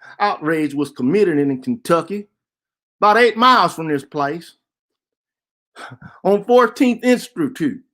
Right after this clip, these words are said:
a Negro driver by the name of Gordon, who had purchased in Maryland about sixty Negroes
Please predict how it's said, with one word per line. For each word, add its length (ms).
a 40
Negro 580
driver 560
by 160
the 60
name 340
of 140
Gordon, 480
who 120
had 180
purchased 420
in 160
Maryland 420
about 300
sixty 420
Negroes 580